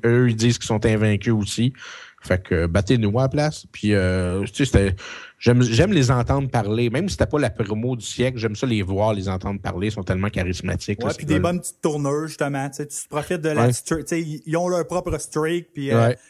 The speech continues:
Speaker 2: ils amènent le spotlight sur eux autres. Super habile.
Speaker 1: Ouais, exactement.
Speaker 2: Là, il y en a qui vont dire, « Ah, c'est ça, c'est tout le temps les mêmes que vous aimez. »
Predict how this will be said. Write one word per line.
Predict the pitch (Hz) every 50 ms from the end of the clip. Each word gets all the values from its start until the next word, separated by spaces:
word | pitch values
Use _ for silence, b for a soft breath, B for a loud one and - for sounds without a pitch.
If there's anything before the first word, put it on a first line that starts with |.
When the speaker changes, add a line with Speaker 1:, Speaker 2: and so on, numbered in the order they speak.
| b b b
Speaker 2:
ils | 135
amènent | 139 156 170 180
le | 180 175
spotlight | 175 - 180 165 165 - 170 180 175 -
sur | - 151 156
eux | 147 135 127
autres. | 143 151 165 -
Super | - - 170 165
habile. | 160 156 143 143 143 147 160 - _ _ _ _ _ _ _ _ - -
Speaker 1:
Ouais, | 123 139 151 131
exactement. | 110 101 107 117 117 - - 123 113 110 113 123 - _ _ _ _ _ _ _ _ _ _ _ _ _
Speaker 2:
Là, | 147 147
il |
y | 147 143
en | 139
a | 143
qui | 131 139
vont | 139 131 127
dire, « | 117 131 139 139 135
Ah, | 156 185 190 185 175
c'est | - 165 147
ça, | - 160 165 170
c'est | 165 -
tout | - 139
le |
temps | - 151
les | 147 143
mêmes | 139 139 147 143
que | 143 131
vous | 127 123 113
aimez. » | 135 131 127 123 135